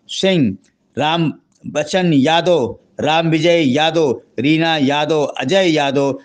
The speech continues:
शिवशंकर यादव, रामेशेष यादव आदि मुख्य रूप से उपस्थित थे। इस बैठक का संचालन जिला महं-, महामंत्री कनौजिया, कन्हैया लाल विश्वकर्मा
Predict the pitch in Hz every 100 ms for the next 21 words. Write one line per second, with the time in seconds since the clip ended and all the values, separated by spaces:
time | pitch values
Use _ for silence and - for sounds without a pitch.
0 | _ - 165 165 160 147 135 151 143 135
1 | - 107 107 143 147 143 139 127 - -
2 | _ _ _ _ _ _ _ - _ _
3 | _ - 123 147 165 165 170 165 - 135
4 | 143 143 147 139 - _ - 127 123 131
5 | 127 127 - - 156 143 147 139 - 131
6 | 131 - - 143 - 139 - 107 101 -
7 | - 147 120 110 160 165 160 - 143 123
8 | - 131 127 139 139 135 135 - - 139
9 | 185 180 160 139 135 127 _ - 135 151
10 | 151 131 123 123 123 120 - _ _ _
11 | _ _ - 147 156 151 147 151 147 147
12 | - _ _ _ _ _ _ - 156 170
13 | 175 175 160 147 156 135 - - 147 147
14 | 143 139